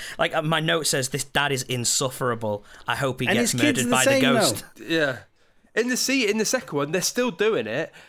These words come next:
Speaker 3: It's
Speaker 2: Yeah.
Speaker 3: and the, the poor daughter is just constantly having jokes done on her.
Speaker 1: <laughs>
Speaker 3: It's, you, I would be like, you'd just be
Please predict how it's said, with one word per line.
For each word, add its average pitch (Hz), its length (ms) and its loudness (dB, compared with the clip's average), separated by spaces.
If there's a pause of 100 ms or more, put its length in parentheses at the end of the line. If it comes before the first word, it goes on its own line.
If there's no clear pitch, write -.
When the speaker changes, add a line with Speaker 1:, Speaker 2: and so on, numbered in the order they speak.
Speaker 3:
It's 147 160 0
Speaker 2:
Yeah. 143 100 4
Speaker 3:
and 180 120 2
the, 185 40 2
the 165 200 -6
poor 233 560 0 (340)
daughter 170 600 -2
is 117 180 -8
just - 260 -6
constantly 156 420 -2
having 131 240 -2
jokes 147 380 -4 (140)
done 127 180 0
on 110 120 -4
her. 107 140 -2
Speaker 1:
<laughs> 104 40 -4
Speaker 3:
It's, - 340 -6
you, 139 160 -4
I 139 80 0
would 175 120 -2
be 208 120 -2
like, 165 200 -2 (240)
you'd 170 280 -10
just - 240 -4
be 143 420 0